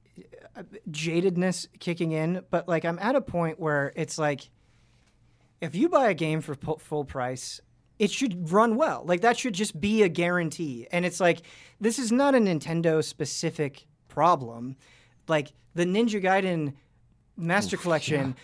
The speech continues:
Speaker 1: the P C port, it's like, this, this is just unacceptable. Like, this shouldn't happen, where it's like, you can't even change the resolution in the game.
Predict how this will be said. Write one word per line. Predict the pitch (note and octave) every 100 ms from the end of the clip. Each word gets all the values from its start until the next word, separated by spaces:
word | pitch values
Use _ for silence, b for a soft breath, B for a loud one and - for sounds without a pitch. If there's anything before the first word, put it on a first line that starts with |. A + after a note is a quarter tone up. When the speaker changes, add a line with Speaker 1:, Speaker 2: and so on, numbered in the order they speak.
| _
Speaker 1:
the | F3
P | E3+ A3
C | G#3+ A#3+
port, | - G3 F3
it's | F#3 G3
like, | F3+ D#3+ F3
this, | C4+ -
this | A3 F4
is | E4+ F#3+
just | G#3+
unacceptable. | A#3 A3+ F3+ C4 G#3 D#3 C#3
Like, | E3+
this | A#3
shouldn't | - A#3+ F3
happen, | D#3 B3 - D#3 C#3 B B
where | G3
it's | G3+ G#3
like, | F#3+ B -
you | G3
can't | - C4+ D4
even | A#3+ A3+ G3 b -
change | A#3 C4+ A#3
the | A3
resolution | G#3+ G#3 G#3 A3+ - F#3+
in | G3+
the | G3+
game. | E3+ A3 D3+ A#2+